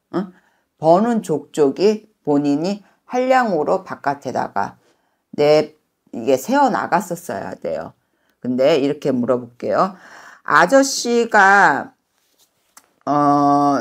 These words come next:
육십다섯, 육십네 세. 참 엄마를 어떻게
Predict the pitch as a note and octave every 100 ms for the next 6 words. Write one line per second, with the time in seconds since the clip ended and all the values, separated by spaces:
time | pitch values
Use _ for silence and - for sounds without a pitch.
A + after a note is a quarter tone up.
0 | G2 F#3 G3+ - - A3+ A3 - _ E3
1 | D3 C#3 C#3 C3 - _ _ _ _ -
2 | D#3 C#3+ - - G3 F#3+ _ - - C#3
3 | C#3+ C#3+ B2 C3+ D#3+ A3+ - _ _ _
4 | _ _ _ _ _ _ _ _ _ _
5 | _ _ - D4 C4+ B3+ A3+ F#3+ D3 -
6 | _ - F3 A3 G#3+ F#3+ E3 - D#3 -
7 | - G#3 E3+ C#3 B2 -